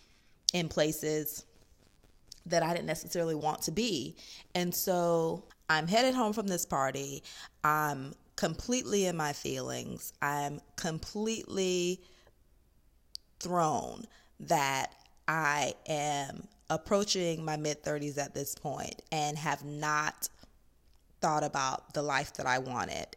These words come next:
whereas this person was charged with thinking about that as a teenager. And then, you know, you get into the blame game of why didn't anyone, why wasn't I, you know, why didn't I have a village that encouraged me to do that?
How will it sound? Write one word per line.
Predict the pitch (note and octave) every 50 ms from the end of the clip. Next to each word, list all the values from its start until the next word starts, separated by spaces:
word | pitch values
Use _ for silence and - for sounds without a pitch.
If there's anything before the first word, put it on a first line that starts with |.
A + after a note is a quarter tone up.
| _ _ _
whereas | - C#3 D#3+ D3+ C#3+ C#3+ C#3+ C#3+ C#3+ -
this | - D#3 D3 - -
person | - D#3+ D3 C#3+ - - D#3+ C3+ C3+ C#3+ C#3+ C3+ - - - - - -
was | D3+ C#3+ D3 -
charged | - - - D#3+ D3+ D3 C#3+ C#3+ C#3+ - - C#3
with | C#3+ C#3+ -
thinking | - C#3+ C3+ C#3 C#3+ C3+
about | C#3 - C3+ C3 C3+ C#3 - -
that | C#3 C#3 - - -
as | C#3+ C#3 -
a | C#3+
teenager. | C#3+ - - - E3 D#3 C#3+ C#3+ D#3 D3+ D3 - - - - D#3+ D#3+ - - - - - - - - -
And | - D#3 D3+ D3+ D3+ D3+ D3+ D3+ C3+
then, | E3+ E3+ E3 D#3+ D#3+ - -
you | - D#3 D3
know, | D3 D3 C#3 C3 C#3+
you | C#3+ C#3+ C#3+ C#3+
get | B2+ D#3+ D#3+ D3+
into | D3+ D3 D3 - - D#3 D3+ D3 D3 C#3+ D3 C#3+ C#3 - - - - -
the | - E3
blame | C#3+ D3+ D3+ D3 C#3+ D3 D3 D3
game | D3 D3 C3+ C3 B2 B2 B2+ -
of | - D3 D3 C#3+ C#3+ D3 C#3+ C#3 - - - - _ -
why | D3+ D3+ D3+ C#3 C#3+ D3
didn't | D#3 D3+ D3 D3
anyone, | D3 C#3+ D3 D3+ D3+ D#3 D3+ D3 D3 D3 D3 D3
why | C#3 C#3+ C#3+ C#3+
wasn't | C#3+ D3 D3+ C#3 D3+ D3 C#3+
I, | C#3+ C#3 C#3 C#3 C#3
you | D3 D3+ D3 D3
know, | D3 C#3+
why | C#3+ C#3+ C#3+
didn't | D3 C#3 C#3+
I | C#3
have | D3 D#3+ D#3+ D3
a | D3
village | C#3 C3+ C#3+ C#3+ D3 C#3+ C#3 - -
that | C#3+ C#3 C#3+
encouraged | C#3 C#3 - D3+ C#3+ D3 D3 - C#3
me | C#3
to | C#3 C3+
do | C#3 C#3+ C#3
that? | - - - - -